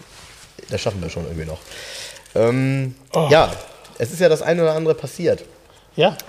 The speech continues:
Speaker 1: Ähm, bei dir, hier in der Garage elf.
Speaker 2: Ja.
Speaker 1: Ähm, insbesondere, und ich bin da tatsächlich dann nur über, durch einen Zufall dann drüber gestolpert, weil wir über das Auto nie geredet haben, ähm, so ein, so ein Wahnsinns-V-W-Bus.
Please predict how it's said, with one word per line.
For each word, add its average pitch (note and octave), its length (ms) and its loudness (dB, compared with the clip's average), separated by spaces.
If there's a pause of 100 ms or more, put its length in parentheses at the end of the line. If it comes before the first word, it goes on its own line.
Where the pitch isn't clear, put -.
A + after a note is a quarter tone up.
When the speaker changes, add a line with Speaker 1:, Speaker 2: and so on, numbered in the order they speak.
Speaker 1:
Ähm, F#2 560 0
bei F#2+ 140 0
dir, G#2 340 0
hier G#2+ 120 -8
in G2+ 40 -8
der G2+ 120 -4
Garage F#2+ 280 -6
elf. G2 260 -2 (280)
Speaker 2:
Ja. E3+ 160 6 (320)
Speaker 1:
Ähm, G2 500 -2 (540)
insbesondere, D3 640 4
und A#2 100 4
ich A#2+ 120 -8
bin C3 80 -2
da C3 100 6
tatsächlich B2 380 -2
dann A#2+ 160 -2
nur B2+ 120 2
über, A#2 340 4
durch A2+ 120 -6
einen G#2+ 80 -8
Zufall C3 260 -2
dann A2 280 -4
drüber A2 200 -2
gestolpert, G#2+ 480 0
weil G#2+ 120 0
wir G#2 80 -2
über G#2 100 -4
das G#2 180 -4
Auto A2+ 240 0
nie A2+ 160 -2
geredet G#2+ 440 -2
haben, A2 320 -2 (600)
ähm, F#2+ 760 -2 (280)
so G#2 140 -2
ein, G2 260 -4
so G2+ 80 -6
ein F#2+ 220 -4
Wahnsinns-V-W-Bus. G#2+ 1300 -2